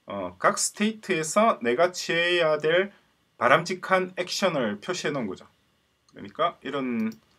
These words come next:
것이 있다면은 요런, 요런 그리드가 있다고 하면은 각 그리드에서 취해야 될 액션, 이게 스타트 포인트고,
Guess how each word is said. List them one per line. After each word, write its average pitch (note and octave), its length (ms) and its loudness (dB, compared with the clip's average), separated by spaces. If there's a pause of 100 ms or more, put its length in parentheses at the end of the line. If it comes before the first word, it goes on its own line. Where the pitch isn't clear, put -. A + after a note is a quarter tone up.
(120)
것이 - 220 -14
있다면은 A#2 420 -6 (520)
요런, C#3 640 0 (3750)
요런 C#3+ 200 -6
그리드가 D3+ 340 0
있다고 B2+ 240 0
하면은 C3 240 -2 (340)
각 G#3 220 8
그리드에서 F#3 760 2
취해야 F3 380 2
될 B2+ 160 -2
액션, G#2+ 420 -4 (640)
이게 C#3+ 240 -4
스타트 F#3 440 0
포인트고, E3+ 640 -4